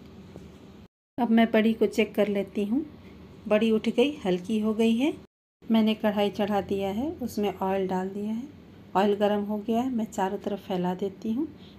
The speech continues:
अब बड़ी को डालूँगी। पहले एक छोटा सा बड़ी डाल करके मैं उसको चेक करती हूँ। बड़ी तैयार है।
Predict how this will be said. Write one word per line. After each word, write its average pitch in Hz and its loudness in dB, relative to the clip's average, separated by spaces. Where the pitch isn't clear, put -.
अब 180 0
बड़ी 190 2
को 185 -4
डालूँगी। 190 -8
पहले 202 0
एक 214 -2
छोटा 202 0
सा 202 -2
बड़ी 190 -2
डाल 185 0
करके 202 -4
मैं 220 -2
उसको 262 -8
चेक 175 -8
करती 185 -14
हूँ। 196 -10
बड़ी 208 0
तैयार 190 2
है। 262 -2